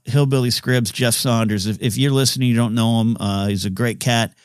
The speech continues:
Um, met him as a, as a supporter of mine and a listener, or listener of mine. But I, I, I, for my, my part, I call him friend. And, uh, he's, uh,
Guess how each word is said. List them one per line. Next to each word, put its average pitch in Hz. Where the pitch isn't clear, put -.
Um, 92
met 120
him 117
as 104
a, 98
as 104
a -
supporter 135
of 107
mine 110
and 98
a 92
listener, 107
or 104
listener 123
of 104
mine. 104
But 104
I, 90
I, 117
I, 95
for 117
my, 120
my 123
part, 110
I 110
call 107
him 98
friend. 113
And, 113
uh, 107
he's, 113
uh, 104